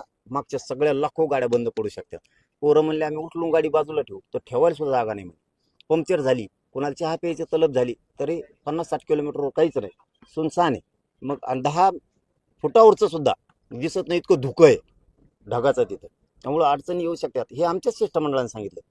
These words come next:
आमचं एक पथक आम्ही पाठवलं होतं शिष्टमंडळ मुंबईला, त्यांनी सांगितलं. म्हणून आता यावेळेस आम्ही शिवनेरीचा मुक्काम करू, शिवनेरीहून चाकणला जाणार राजगुरू मार्गे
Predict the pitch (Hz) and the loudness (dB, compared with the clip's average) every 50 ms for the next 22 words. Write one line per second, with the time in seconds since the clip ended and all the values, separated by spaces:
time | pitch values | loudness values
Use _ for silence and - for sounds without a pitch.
0 | _ _ - - 127 143 131 156 151 - 160 139 156 135 143 143 139 - - 131 | _ _ -10 -8 -6 -2 0 0 0 0 -2 -2 -2 -4 -4 -4 -4 -2 -2 -2
1 | 123 120 120 110 - - - - 110 - - 101 101 107 113 131 - - _ _ | -2 -2 -4 -6 -6 -10 -12 -12 -12 -10 -10 -8 -8 -6 -6 -6 -6 -8 _ _
2 | - - 117 123 120 110 107 107 107 - 120 117 113 101 - 101 98 92 - 120 | -12 -6 -4 -2 0 0 -2 -2 -2 -6 -6 -6 -6 -6 -8 -10 -10 -10 -12 -12
3 | - _ _ _ _ _ - 127 190 339 190 190 170 160 - 175 170 165 165 160 | -14 _ _ _ _ _ -6 -2 -2 0 0 0 0 0 0 2 2 4 4 2
4 | 160 160 - 156 151 151 - - 151 156 160 156 147 - 165 156 151 - 151 143 | 2 0 -2 -4 -6 -6 -6 -6 -4 -4 -4 -4 -2 -4 -4 -4 -2 -4 -4 -4
5 | 131 - 117 113 131 139 _ _ _ _ _ _ _ _ _ - - 165 165 175 | -4 -4 -6 -8 -8 -10 _ _ _ _ _ _ _ _ _ -10 -4 -2 -2 0
6 | 185 190 196 190 202 196 170 143 147 - _ _ _ _ _ _ _ - - 180 | 2 2 4 6 8 8 8 6 2 -2 _ _ _ _ _ _ _ -8 -2 0
7 | 185 190 - 208 202 190 170 135 123 117 123 - _ _ _ - 120 127 127 120 | 0 2 2 0 2 4 4 4 2 0 -2 -8 _ _ _ -4 0 0 0 0
8 | 117 123 123 117 113 107 104 101 110 | 0 -2 -2 -2 -2 -2 -4 -4 -6